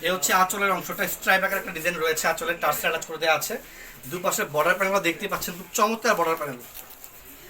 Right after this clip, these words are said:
একদম পাকা সুতির শাড়ি, রং কোর্স গ্যারান্টি আছে, কালার উঠবে না। চিত্তরঞ্জন তাঁতের শাড়ি, এগুলো আপনার যে কোনো প্রোগ্রাম ফাংশনে পরে যেতে পারবেন। এটা হচ্ছে শাড়ির ব্লাউজ পিস,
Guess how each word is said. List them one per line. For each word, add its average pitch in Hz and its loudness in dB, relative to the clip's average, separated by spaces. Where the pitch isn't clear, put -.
একদম 220 0
পাকা 214 6
সুতির - -2
শাড়ি, 226 2
রং 196 6
কোর্স 202 0
গ্যারান্টি 175 4
আছে, 185 0
কালার 170 4
উঠবে 170 0
না। 240 -2
চিত্তরঞ্জন 196 -4
তাঁতের 180 -2
শাড়ি, 170 -4
এগুলো 190 0
আপনার 196 2
যে 185 -2
কোনো 226 -2
প্রোগ্রাম 233 2
ফাংশনে 208 4
পরে 196 2
যেতে 190 -2
পারবেন। 175 2
এটা 190 6
হচ্ছে 220 2
শাড়ির 226 2
ব্লাউজ 170 8
পিস, - -6